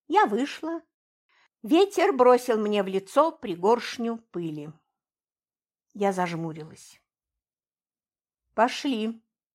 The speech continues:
приказала Ирина. Я покорно последовала за ней, искренне надеясь, что вскоре на какое-то время буду избавлена от ее общества. Мы остановились перед подъездом,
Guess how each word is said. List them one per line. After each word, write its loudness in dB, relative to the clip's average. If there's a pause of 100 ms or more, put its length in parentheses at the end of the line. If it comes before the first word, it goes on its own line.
(260)
приказала 2
Ирина. -4 (1200)
Я 8
покорно 2
последовала -2
за -6
ней, -6 (180)
искренне 0
надеясь, -2
что -12
вскоре 2 (500)
на -4
какое-то 2
время 2
буду 2 (140)
избавлена 2 (140)
от -8
ее 0
общества. -6 (1300)
Мы 6
остановились 0
перед -8
подъездом, -2